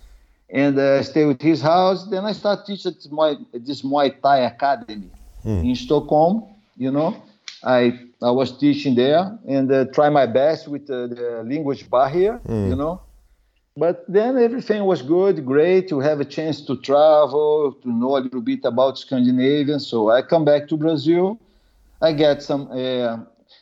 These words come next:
Speaker 1: in the end of the first, uh, uh, because when Peter was in Brazil, before Peter come, was two guys training there for one month.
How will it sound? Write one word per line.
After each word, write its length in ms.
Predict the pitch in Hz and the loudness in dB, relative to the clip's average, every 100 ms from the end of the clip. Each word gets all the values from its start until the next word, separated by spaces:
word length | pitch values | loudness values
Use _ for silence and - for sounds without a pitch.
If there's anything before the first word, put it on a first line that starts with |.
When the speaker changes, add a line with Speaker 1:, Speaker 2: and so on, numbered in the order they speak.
| _ _ | _ _
Speaker 1:
in 160 | 175 185 | -4 0
the 120 | 180 | 2
end 280 | 196 233 202 | 2 0 2
of 180 | 208 143 | 0 0
the 120 | 151 | -2
first, 640 | 135 - 160 156 - - - - | -4 -4 -2 -2 -2 -14 -20 -8
uh, 60 | |
uh, 380 | 127 113 123 120 | -4 -2 -2 -2
because 420 | 113 139 160 165 143 | -4 -6 0 2 4
when 260 | 175 202 | 4 2
Peter 360 | 208 180 180 160 | 2 0 2 2
was 240 | 139 135 | 2 2
in 80 | 127 | 2
Brazil, 640 | 113 110 92 165 143 104 - _ _ _ _ _ _ | 2 0 2 2 2 -2 -10 _ _ _ _ _ _
before 840 | 104 175 151 - 190 208 175 95 87 _ - | 0 0 0 0 2 4 4 0 -6 _ -2
Peter 300 | 139 - 120 | -2 0 -4
come, 440 | - 160 143 110 | -2 0 0 0
was 240 | 131 131 - | 0 -2 -6
two 180 | 170 | -6
guys 320 | 139 131 135 127 | 0 2 2 -2
training 440 | - 127 127 113 | -6 -2 -2 0
there 200 | 117 120 | 0 -2
for 200 | 120 120 | -2 -2
one 220 | 113 120 | 0 0
month. 400 | 107 101 82 - | -2 -4 -8 -12